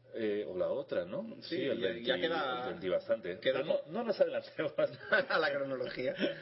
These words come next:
Speaker 1: Eh, que, que empató con el talentoso, eh, Luis Eduardo Ballester, este
Speaker 2: Ujú.
Speaker 1: llegaría.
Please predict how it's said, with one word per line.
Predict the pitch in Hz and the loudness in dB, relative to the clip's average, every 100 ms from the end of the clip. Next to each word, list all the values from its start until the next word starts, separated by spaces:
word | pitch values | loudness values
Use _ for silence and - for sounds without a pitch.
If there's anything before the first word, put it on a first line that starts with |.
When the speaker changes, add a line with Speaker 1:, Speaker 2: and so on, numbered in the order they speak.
| 131 - - 202 208 - - | 0 0 -4 -6 -4 -8 -6
Speaker 1:
Eh, | 120 113 113 113 110 113 110 113 | 2 4 6 4 2 2 0 0
que, | 110 107 104 - | 2 4 2 0
que | 107 | 0
empató | 95 - 92 117 120 | 2 2 2 0 -2
con | 123 123 | 0 0
el | 117 113 113 | 2 0 0
talentoso, | 113 101 104 90 107 107 117 107 104 98 98 73 | 0 0 0 0 -2 0 -2 0 0 0 -2 -2
eh, | 92 92 92 87 85 78 78 76 71 90 | -2 -2 -2 -2 -4 -4 -6 -8 -10 -8
Luis | 92 92 - | -6 -6 -4
Eduardo | 87 90 95 92 95 | 0 2 2 0 0
Ballester, | 90 90 - 110 120 160 - - - - | 0 -2 -2 0 0 -4 -12 -20 -20 -14
este | - 131 127 | -6 -4 -2
Speaker 2:
Ujú. | |
Speaker 1:
llegaría. | 175 87 90 127 | 0 0 0 -2